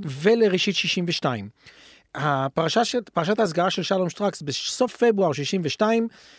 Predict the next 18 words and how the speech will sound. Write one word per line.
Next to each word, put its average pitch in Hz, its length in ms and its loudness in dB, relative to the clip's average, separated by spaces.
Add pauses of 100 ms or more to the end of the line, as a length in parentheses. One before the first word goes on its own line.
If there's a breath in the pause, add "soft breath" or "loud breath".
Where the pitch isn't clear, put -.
(160 loud breath)
זה 156 140 -2
כבר 151 280 0
אחר 196 320 0
ערעור, 175 380 4
כלומר, 156 300 2
היה 165 200 4
פסק - 240 0
דין 175 180 2
ראשון, 233 460 4
זה 165 80 0
הולך 175 220 2
לבית 170 420 2
משפט 175 260 0
במונחים 180 400 2
שלנו, 175 360 2
מחוזי, 143 600 0
במונחים 143 560 -2
אנגל-, 131 220 -4